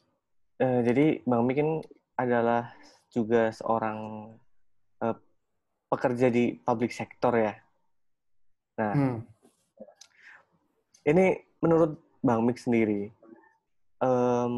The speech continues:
Speaker 1: apa yang Bang Mik pelajarin waktu kuliah tentang public policy itu, apakah sudah terimplementasi nggak sih di public sector di Indonesia sendiri? Mungkin ada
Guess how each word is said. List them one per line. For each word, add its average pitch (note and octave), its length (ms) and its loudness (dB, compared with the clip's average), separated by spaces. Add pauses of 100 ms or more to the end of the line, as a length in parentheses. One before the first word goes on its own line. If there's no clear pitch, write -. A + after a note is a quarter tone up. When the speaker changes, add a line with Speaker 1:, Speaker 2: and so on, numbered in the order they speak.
Speaker 1:
apa B2+ 380 -4
yang A2+ 500 -4 (240)
Bang A#2 320 -2
Mik A#2 160 -6 (560)
pelajarin A2+ 880 0
waktu A2 600 -4 (480)
kuliah A2 420 0 (880)
tentang G#2+ 320 -6
public A2+ 320 -2
policy A2+ 480 0
itu, E3 320 -2 (880)
apakah C3+ 400 -10
sudah A#2+ 380 -4 (800)
terimplementasi C#3+ 1000 0
nggak G2+ 140 -2
sih C#3+ 100 0
di A#2+ 180 2 (460)
public A#2 320 -4
sector A#2+ 320 -4
di A2+ 320 -4
Indonesia A#2 480 0
sendiri? A2+ 480 -6 (1300)
Mungkin B2+ 320 -4
ada B2 160 0